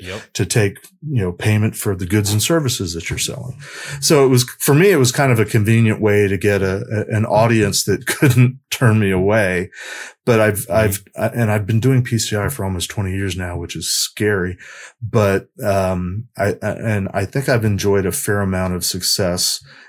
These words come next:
Speaker 2: in terms of, uh, teaching my clients the basics of security, why it matters, how it all works together, these seemingly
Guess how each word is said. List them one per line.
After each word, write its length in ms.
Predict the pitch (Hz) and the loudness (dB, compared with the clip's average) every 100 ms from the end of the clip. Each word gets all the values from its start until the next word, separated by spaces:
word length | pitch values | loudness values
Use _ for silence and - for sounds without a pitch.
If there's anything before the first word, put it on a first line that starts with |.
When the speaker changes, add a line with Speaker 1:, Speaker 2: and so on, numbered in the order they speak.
| _ - | _ -4
Speaker 2:
in 240 | 98 90 | -2 -2
terms 420 | - 107 98 92 | 0 0 2 0
of, 340 | 95 90 87 - _ _ _ _ - | -2 -2 -6 -14 _ _ _ _ -10
uh, 480 | 87 87 87 - - - | -8 -6 -8 -10 -12 -6
teaching 380 | - 139 131 139 | 0 0 2 4
my 140 | 120 | 4
clients 640 | 107 - 107 104 98 - - | 2 2 2 2 0 -2 -4
the 80 | - | -6
basics 520 | 82 107 113 120 - | 2 2 4 2 0
of 80 | 104 | -2
security, 640 | - 104 - 95 92 90 | -2 -4 -2 0 0 -2
why 440 | 87 82 87 101 107 | -4 -2 2 4 2
it 100 | - | 0
matters, 540 | 92 92 90 85 87 | -2 -2 -2 -4 -4
how 240 | - 104 107 | 0 0 2
it 60 | |
all 140 | 98 95 | 0 -2
works 300 | 95 90 - | -4 -4 -6
together, 580 | 92 95 92 90 87 87 - - | -4 -2 0 0 -2 -6 -16 -8
these 260 | - 98 87 | -2 0 2
seemingly 840 | - 120 117 110 107 101 101 95 | 4 4 4 4 2 2 0 -2